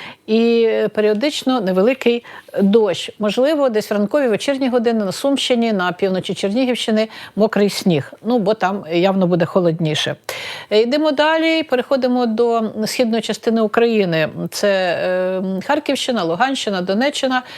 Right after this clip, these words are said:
Це буде найхолодніша, м, територія України, найхолодніша її частина. Як ви бачите, це максимально плюс три, плюс чотири градуси, місцями дощ. При зниженні подальшому температури повітря,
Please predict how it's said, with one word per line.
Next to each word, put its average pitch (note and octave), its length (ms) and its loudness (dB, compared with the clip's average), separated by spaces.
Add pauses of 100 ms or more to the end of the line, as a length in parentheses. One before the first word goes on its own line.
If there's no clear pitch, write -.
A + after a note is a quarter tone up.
(340)
Це C#4+ 120 0
буде D#4+ 220 2
найхолодніша, C4+ 1040 2
м, B3 340 0 (180)
територія B3+ 480 2
України, B3+ 380 0
найхолодніша G#3+ 580 0
її B3+ 100 0
частина. C4 460 -2
Як A3+ 120 0
ви A3 60 0
бачите, A3 260 0
це A3 140 -4
максимально A3 680 0 (360)
плюс A3 360 0
три, A3 260 2
плюс F#3 220 -2
чотири F3+ 340 -2
градуси, B3+ 480 0
місцями F#3 420 0
дощ. B3 380 0 (300)
При G#3 320 0
зниженні G3+ 540 0
подальшому F#3+ 480 -2
температури F3+ 560 0
повітря, C#4 520 2